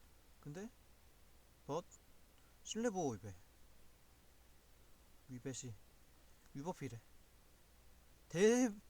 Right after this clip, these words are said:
대부분 이런 경우에는 취소 가능입니다. 어. 신뢰보호는 대부분 취소 가능이고, 십 번 볼게요. 음. 이것도 뭐 볼 수가 없어서 안 보였어. 이딴 거를 뭐 언제 보고 앉아 있습니까? 내가 지금 바빠 죽겠는데.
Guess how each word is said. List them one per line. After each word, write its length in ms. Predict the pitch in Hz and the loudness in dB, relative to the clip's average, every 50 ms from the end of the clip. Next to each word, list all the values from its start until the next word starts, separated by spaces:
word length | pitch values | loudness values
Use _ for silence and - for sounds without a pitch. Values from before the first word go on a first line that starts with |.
| - | -10
대부분 480 | - - 165 190 220 240 254 233 240 190 | -4 2 6 6 6 6 6 6 8 10
이런 140 | 175 190 196 | 10 10 10
경우에는 260 | 196 185 175 160 147 | 10 8 8 8 10
취소 260 | - - - - 262 | 8 8 8 6 8
가능입니다. 600 | 233 220 175 160 139 123 110 98 107 120 147 196 - | 8 8 8 8 4 2 2 0 -2 -4 -4 -6 -8
어. 360 | - 117 110 107 104 104 107 107 - - - - - - - - - - - - - - - - - - - - - - | -8 -8 -6 -6 -6 -8 -10 -12 -14 -18 -18 -20 -20 -20 -20 -20 -20 -20 -20 -20 -20 -20 -20 -20 -20 -20 -20 -20 -14 -10
신뢰보호는 580 | - - 226 240 254 214 208 208 202 175 147 | -6 -2 4 4 4 6 6 4 4 4 2
대부분 400 | - - 143 156 196 208 202 180 | 2 2 0 2 2 2 2 4
취소 220 | - - 202 214 196 | 4 2 2 4 4
가능이고, 500 | 185 160 143 131 123 113 - 143 123 110 | 4 4 4 2 0 0 -2 -2 -2 -2
십 140 | - - | -4 -2
번 120 | - 202 151 | -4 -4 -4
볼게요. 400 | - - - 107 110 143 180 196 - - - | -4 -2 -2 -2 -2 -2 -6 -8 -10 -12 -10
음. 200 | 131 117 110 107 - - - - - - - - - - - - - - - - - - - - - - - - - - - - - - - - - - - - - - - - - - - - - - - - - - - - - - - - - | -8 -8 -8 -8 -12 -14 -18 -20 -20 -20 -20 -20 -20 -20 -20 -20 -20 -20 -20 -20 -20 -20 -20 -20 -20 -20 -20 -20 -20 -20 -20 -20 -20 -20 -20 -20 -20 -20 -20 -20 -20 -20 -20 -20 -20 -20 -20 -20 -20 -20 -20 -20 -20 -20 -18 -18 -18 -18 -16 -12 -10
이것도 260 | 165 196 220 - 180 | -4 -4 -2 -2 0
뭐 80 | 160 139 | -2 -2
볼 220 | - - 175 240 240 | 0 2 2 4 6
수가 200 | - 294 269 202 | 8 12 12 12
없어서 280 | 151 - 180 160 143 | 12 12 6 6 8
안 180 | 120 135 170 202 | 10 10 10 12
보였어. 300 | 226 285 240 190 - 151 | 12 12 12 12 12 12
이딴 240 | 143 156 196 269 269 254 | 8 12 12 12 12 12
거를 180 | 233 202 170 | 12 12 12
뭐 160 | 147 135 135 | 12 12 12
언제 200 | 151 175 190 - | 12 12 12 12
보고 200 | 214 185 160 147 135 | 12 12 12 12 12
앉아 160 | 127 120 123 | 12 12 8
있습니까? 280 | 120 - 135 123 107 113 | 8 6 6 6 4 4
내가 140 | 113 117 127 | 6 6 6
지금 160 | 123 - - | 6 4 4
바빠 220 | - 147 - 220 226 | 2 4 8 10 8
죽겠는데. 600 | 214 - - 156 147 135 131 143 165 127 104 98 | 10 10 6 6 6 6 4 4 4 2 2 0